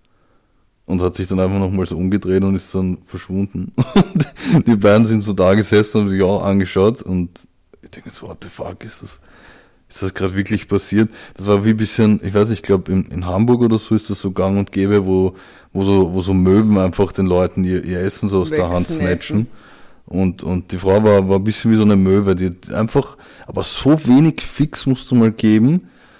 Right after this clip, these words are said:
Speaker 1: dass du einfach jemanden so den Becher vom, wegnimmst.
Speaker 2: Irgendwie beneide ich sie.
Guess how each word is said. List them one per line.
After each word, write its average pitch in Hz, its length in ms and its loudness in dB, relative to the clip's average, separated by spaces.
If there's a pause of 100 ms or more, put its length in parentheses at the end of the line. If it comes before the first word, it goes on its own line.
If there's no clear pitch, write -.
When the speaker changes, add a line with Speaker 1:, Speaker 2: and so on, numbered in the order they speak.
Speaker 1:
dass - 160 -6
du 214 80 2
einfach 107 260 0
jemanden 107 340 2
so 104 120 -4
den 95 180 0
Becher 117 380 -2
vom, 95 260 -6
wegnimmst. 90 1200 -4
Speaker 2:
Irgendwie 277 120 0
beneide 180 500 0
ich 214 140 -12
sie. 120 320 -12